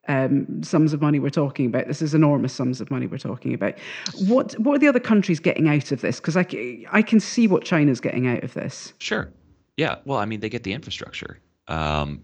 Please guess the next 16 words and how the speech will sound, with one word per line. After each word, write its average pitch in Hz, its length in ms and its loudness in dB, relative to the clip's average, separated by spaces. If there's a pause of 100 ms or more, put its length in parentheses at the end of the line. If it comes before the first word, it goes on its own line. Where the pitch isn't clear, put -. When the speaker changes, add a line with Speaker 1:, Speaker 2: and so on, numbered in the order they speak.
Speaker 1:
But 202 160 0
does 277 140 -2
the 285 60 0
Speaker 2:
the-, - 20 2
these 285 40 4
are 294 40 4
Speaker 1:
infrastructure 214 500 2
belong 214 400 2
to - 160 -6
them? - 320 -8 (1080)
Speaker 2:
Yes, - 680 -4 (160)
it 76 60 -2
Speaker 1:
Okay. - 120 -10
Speaker 2:
does. 65 540 -4
Um, 69 460 -6 (600)
the, 92 220 -4